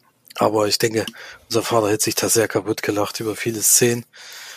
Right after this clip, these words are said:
Aber wie gesagt, sehr dunkler, schwarzer Humor, das, was euch beiden eigentlich auch gefällt.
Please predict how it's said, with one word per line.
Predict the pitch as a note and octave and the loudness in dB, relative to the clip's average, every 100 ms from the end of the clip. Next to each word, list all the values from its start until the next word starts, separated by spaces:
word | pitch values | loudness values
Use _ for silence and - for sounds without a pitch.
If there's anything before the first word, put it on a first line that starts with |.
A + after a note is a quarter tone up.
| - - _ - | -20 -20 _ -2
Aber | A#2 A2+ | 0 2
wie | A#2 | 2
gesagt, | - F#2+ - | 4 2 2
sehr | C3+ C3 - - | 4 4 2 0
dunkler, | D3 B2 B2 A#2+ - A#2 | 0 2 2 2 0 -4
schwarzer | - - A#2 - A#2 | -4 0 -2 0 -2
Humor, | A2 G#2+ A2+ A2 | -2 -4 -4 0
das, | A2 - A#2 | 0 0 -2
was | - - - - | 0 2 2 2
euch | A#2+ A2+ | 2 2
beiden | - G#2+ G#2+ | 0 -2 -2
eigentlich | G2 G#2 G#2 A2+ | -6 -6 -4 -2
auch | A2+ | -2
gefällt. | - A2+ A#2+ A2+ A2 | 0 -2 2 0 -2